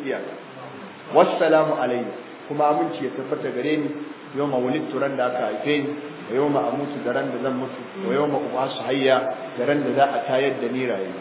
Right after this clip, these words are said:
Sai Allah ce, "Zalika Isa ibn Maryam." Wanda yayi wa'annan maganganu shi ne fa Isa dan Maryam. Qaulal haqqi alladhi fihi yamtarun.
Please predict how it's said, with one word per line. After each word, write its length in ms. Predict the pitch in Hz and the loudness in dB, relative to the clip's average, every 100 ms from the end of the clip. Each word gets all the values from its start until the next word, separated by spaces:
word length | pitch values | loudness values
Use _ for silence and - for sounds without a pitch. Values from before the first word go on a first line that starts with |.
| - - - - - - - - | -12 -12 -10 -8 -8 -8 -8 0
Sai 80 | 127 | 2
Allah 200 | 139 131 - | 4 2 0
ce, 80 | 117 107 | -4 2
"Zalika 560 | 139 151 151 151 - 123 - | 6 8 6 4 0 -2 -2
Isa 360 | 127 120 - 147 | -2 -2 -2 -2
ibn 220 | 131 123 107 | 0 -4 -4
Maryam." 300 | 104 95 92 - - - 113 113 110 - - - - - | -4 -6 -8 -6 -4 -4 -4 -6 -6 -6 -6 -8 -10 2
Wanda 200 | 143 160 | 4 6
yayi 120 | 147 | 6
wa'annan 400 | 151 165 170 147 | 8 6 4 4
maganganu 480 | 156 131 120 131 151 | 4 4 4 2 2
shi 120 | 175 | 0
ne 120 | 170 156 | 0 0
fa 120 | 127 | 0
Isa 260 | 127 120 123 123 | -4 0 0 0
dan 140 | 123 | 0
Maryam. 300 | 123 120 101 - - 98 - - - - | 0 -2 -6 -8 -8 -8 -8 -6 -6 0
Qaulal 480 | 147 170 170 180 120 - | 8 10 10 8 6 4
haqqi 360 | - 151 - 151 | 0 0 0 0
alladhi 380 | 131 127 127 - | 4 4 2 0
fihi 240 | 143 123 113 | -2 -2 -2
yamtarun. 320 | 104 - - | -4 -8 -12